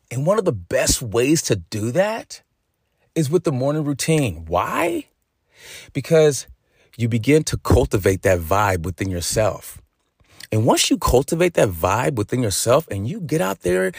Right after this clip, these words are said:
and you're in the field, you're in the streets, you're at work, people notice that vibe. People gravitate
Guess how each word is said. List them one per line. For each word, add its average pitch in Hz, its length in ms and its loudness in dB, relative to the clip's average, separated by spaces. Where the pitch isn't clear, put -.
and 110 160 0
you're 214 140 2
in 196 120 0
the 180 60 0
field, 170 480 4
you're 208 180 4
in 202 80 -2
the 190 60 -2
streets, 165 460 -4
you're 202 140 0
at 190 200 0
work, 156 440 0
people 95 580 -6
notice 156 640 0
that 85 220 0
vibe. - 680 -8
People 135 520 4
gravitate 123 1080 0